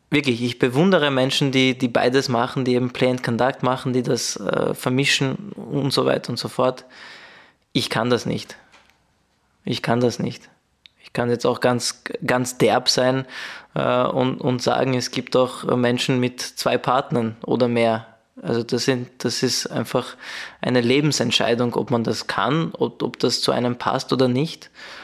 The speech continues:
Und mir passt das nicht. Und, äh, das habe ich erkannt und mir war wichtig, das einfach auszusprechen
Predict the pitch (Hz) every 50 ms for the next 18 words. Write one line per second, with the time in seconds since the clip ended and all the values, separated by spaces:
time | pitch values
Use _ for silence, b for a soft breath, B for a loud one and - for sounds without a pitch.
0 | B B B B - 131 131 135 143 135 - - 110 107 - - - - - -
1 | 170 - - - - _ _ _ _ - - 180 123 120 117 117 - - - -
2 | - - - - 185 160 - - 127 120 - 123 120 131 127 - - 123 120 -
3 | - 113 120 135 131 - - - 120 120 113 117 - - B B B B B B
4 | B B B B B B B B B B B 135 123 123 127 120 123 123 117 131
5 | 127 - - - 127 - - 135 123 117 - - - - - - _ - 165 113
6 | 110 - 113 - - - 143 147 - - 147 - - - 135 131 127 123 - 135
7 | 131 131